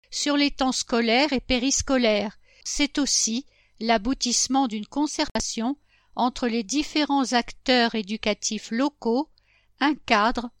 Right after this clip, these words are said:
de référence commun. Basé sur les besoins, le rythme et l'âge de l'enfant,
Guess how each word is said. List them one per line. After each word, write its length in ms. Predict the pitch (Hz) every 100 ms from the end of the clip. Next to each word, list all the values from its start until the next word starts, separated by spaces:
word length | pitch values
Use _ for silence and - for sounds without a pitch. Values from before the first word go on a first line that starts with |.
| _
de 100 | 233
référence 640 | 226 233 - 196 247 285
commun. 440 | - 262 233 214 196 _ _ _ _ _ _ _
Basé 420 | 202 247 277 330 349
sur 220 | - 240
les 120 | 240
besoins, 580 | 190 254 202 233 233 330 -
le 180 | 220 220
rythme 460 | 226 285 311 254
et 80 | 226
l'âge 340 | 214 233 269
de 80 | -
l'enfant, 560 | 247 240 220 - -